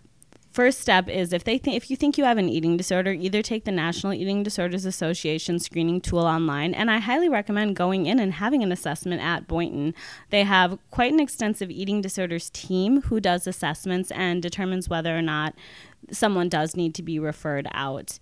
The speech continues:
And the biggest thing I tell people is ask questions. You have options, especially in Minnesota. Here, you do not have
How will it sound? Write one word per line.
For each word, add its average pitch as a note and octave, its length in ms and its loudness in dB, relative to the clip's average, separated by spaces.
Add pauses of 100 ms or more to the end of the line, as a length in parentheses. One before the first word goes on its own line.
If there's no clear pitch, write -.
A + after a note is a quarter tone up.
And G#3+ 240 -4
the G#3+ 100 -6
biggest C#4+ 380 -4
thing C#4 160 -2
I D#3+ 160 -2
tell F#3 240 -4
people G3+ 260 -2
is G#3 200 -6
ask B3+ 360 -6
questions. D3 800 -6
You A3 120 -4
have C4 200 -2
options, C#3+ 640 -8
especially C#4 520 0
in D#4 100 8
Minnesota. A3 480 2
Here, A#3 260 -4
you A3+ 280 -4
do C#4+ 100 2
not A#3 300 0
have F#3+ 420 0